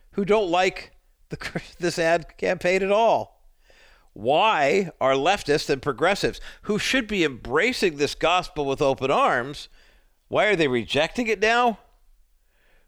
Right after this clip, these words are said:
Well, as soon as you can say Hobby Lobby, I'll be back from this break to explain <laughs> as the bottom line continues. For more than fifty years, Dennis Wilson has been offering better alternatives to what the market offers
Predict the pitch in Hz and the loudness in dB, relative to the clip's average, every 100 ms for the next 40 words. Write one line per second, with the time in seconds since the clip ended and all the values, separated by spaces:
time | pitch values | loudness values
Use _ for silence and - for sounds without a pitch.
0 | _ 117 139 165 196 120 - 208 175 170 | _ 0 2 2 2 -2 -2 -2 -2 -2
1 | 170 143 165 151 185 240 180 139 123 117 | -4 -2 0 0 2 0 -2 -2 0 2
2 | 139 151 175 151 147 147 - 131 117 143 | 2 0 0 0 0 0 -2 -12 -6 -2
3 | 156 - 143 - 214 196 143 104 - - | -2 -2 -10 -8 -4 -2 -2 -6 -10 -20
4 | - 107 117 95 131 131 120 123 117 104 | -12 -10 -8 -2 0 0 -2 -2 -4 -12
5 | - 107 80 - - - _ _ _ - | -8 -8 -8 -16 -20 -20 _ _ _ -20
6 | - - - - - - 156 233 226 143 | -20 -20 -20 -20 -8 -2 2 2 2 2
7 | 180 160 139 120 107 78 - 156 202 - | 0 2 0 2 0 0 -2 0 0 0
8 | 139 139 123 107 - 113 120 - 110 95 | 2 2 0 -4 -2 -2 -2 0 -4 -4
9 | - 175 196 139 127 - - 202 147 110 | -2 0 2 0 0 -2 -2 0 0 0
10 | 110 117 117 - 101 143 233 123 92 95 | -4 -4 -2 -2 -2 0 0 0 -2 -2
11 | - 131 | -2 -6